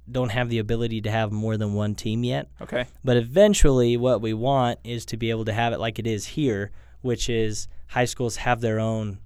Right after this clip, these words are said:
Speaker 1: team.
Speaker 2: Right.
Speaker 1: Yeah, so it's not technically considered a school sport here. It's still a club sport, but there is enough people, enough boys that wanna come out that are interested at Mountain View that they have their own team,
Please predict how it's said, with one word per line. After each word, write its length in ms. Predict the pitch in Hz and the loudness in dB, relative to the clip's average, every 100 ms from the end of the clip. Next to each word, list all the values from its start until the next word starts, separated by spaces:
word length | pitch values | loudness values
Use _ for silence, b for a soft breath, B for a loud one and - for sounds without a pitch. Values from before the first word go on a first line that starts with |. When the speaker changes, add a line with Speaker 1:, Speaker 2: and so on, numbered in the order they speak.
| - - | -20 -12
Speaker 1:
team. 360 | - 113 98 101 | -6 -4 -6 -10
Speaker 2:
Right. 320 | - 151 123 - - - - | 2 4 4 -4 -20 -20 -8
Speaker 1:
Yeah, 240 | 117 107 107 | -2 -2 -2
so 320 | - 113 110 b b | 0 0 -2 b b
it's 220 | 135 127 135 | -6 -4 0
not 340 | 131 135 - | 2 2 0
technically 400 | 135 131 127 123 | -2 -2 -2 -2
considered 400 | 117 104 117 104 | -4 -4 -2 -2
a 40 | |
school 300 | 101 - 120 | -4 -4 -4
sport 360 | 107 - 113 - | -4 -4 -2 -2
here. 340 | 127 135 139 - b | -2 -2 -2 -6 b
It's 180 | 110 - | -10 -8
still 260 | - 120 113 | -4 -2 -2
a 40 | |
club 280 | - 120 120 | -2 -4 -2
sport, 400 | - 139 147 147 b b 127 | -2 0 -2 -4 b b -4
but 380 | 123 123 110 - | 4 4 2 -4
there 280 | - 123 120 | -4 0 2
is 160 | 117 113 | 0 -2
enough 340 | 113 120 117 | -2 -2 -4
people, 500 | - 123 120 113 110 b b | -4 0 0 0 -4 b b
enough 280 | 120 120 113 | -4 -2 0
boys 240 | 120 117 | 2 2
that 120 | 113 113 | 0 -2
wanna 180 | 113 | -4
come 200 | 110 117 | -4 -4
out 180 | 113 110 | -2 -4
that 100 | 104 | -4
are 80 | 110 | -4
interested 400 | 113 - - 110 | -4 -8 -4 -4
at 120 | 110 | -2
Mountain 300 | 110 110 113 | -4 -4 -6
View 200 | 110 107 | -4 -6
that 200 | 110 107 | -6 -8
they 80 | 110 | -6
have 180 | 107 107 | -6 -4
their 160 | 110 | -4
own 140 | 107 107 | -4 -8
team, 300 | 98 107 | -10 -14